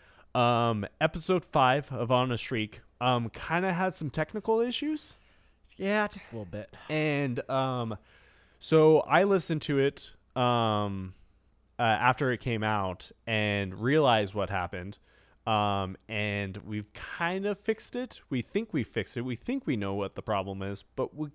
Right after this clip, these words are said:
Speaker 1: kinda just have to see and test, uh, a few more things. Um, but overall, for that episode, you didn't really miss much,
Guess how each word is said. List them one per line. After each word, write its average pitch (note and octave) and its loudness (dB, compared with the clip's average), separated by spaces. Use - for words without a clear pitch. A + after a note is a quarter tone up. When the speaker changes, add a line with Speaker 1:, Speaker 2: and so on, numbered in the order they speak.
Speaker 1:
kinda F#3 -2
just F3 -6
have E3 -2
to D3 -2
see E3+ -4
and C3 -2
test, - -6
uh, F#3 -10
a C#3+ 4
few D#3+ -6
more E3+ -4
things. G#3 -10
Um, C#3 2
but D#3+ 6
overall, D#3 6
for D#3 2
that C#3+ 6
episode, D3 0
you C3+ -6
didn't G3+ 2
really F#3 2
miss A2 -2
much, F#3+ -4